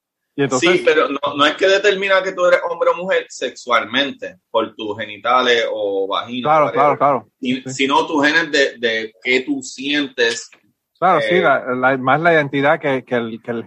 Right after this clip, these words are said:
Speaker 1: que el, la,
Speaker 2: Ah,
Speaker 1: el
Speaker 2: exacto.
Speaker 1: sexo realmente.
Speaker 2: Más, más que tu sexo, porque tú puedes haber nacido como hombre y tener hasta un pene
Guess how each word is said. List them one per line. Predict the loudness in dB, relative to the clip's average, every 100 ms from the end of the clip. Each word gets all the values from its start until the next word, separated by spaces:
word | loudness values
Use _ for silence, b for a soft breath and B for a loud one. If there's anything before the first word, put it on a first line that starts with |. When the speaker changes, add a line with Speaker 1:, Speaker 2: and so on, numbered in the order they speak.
| -8 _
Speaker 1:
que | -6
el, | -4 -4
la, | -2 -2 -2 2
Speaker 2:
Ah, | 2 2 -8 _ -10
Speaker 1:
el | -6
Speaker 2:
exacto. | 0 0 0
Speaker 1:
sexo | -4 -2
realmente. | 2 2
Speaker 2:
Más, | 2
más | 0 2
que | 0
tu | -2 -4
sexo, | -4 0 -2
porque | 0 -2 0
tú | -2 0
puedes | 2 2 2
haber | 0 0 2
nacido | 0 0 -2 0 0 -2
como | -8 -8 -4 -4 -4 _ -2
hombre | 0 0 -4 -4 -4 -6 _ _ -16
y | -8
tener | -6 -2 0
hasta | 0 0 -4
un | -2
pene | 0 0 0 -4 -8